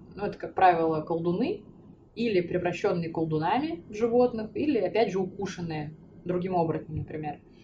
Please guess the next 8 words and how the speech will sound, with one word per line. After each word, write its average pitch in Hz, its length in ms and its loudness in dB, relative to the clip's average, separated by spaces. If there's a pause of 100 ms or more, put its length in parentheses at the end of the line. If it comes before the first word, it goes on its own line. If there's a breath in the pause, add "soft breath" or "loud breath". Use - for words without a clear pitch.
(520 soft breath)
А 180 120 -2
также 294 600 6 (280)
сверхъестественные 254 960 4
сущности. - 760 -6
Вот 180 100 4
это 240 140 6
вообще 233 360 4
интересно. 160 500 0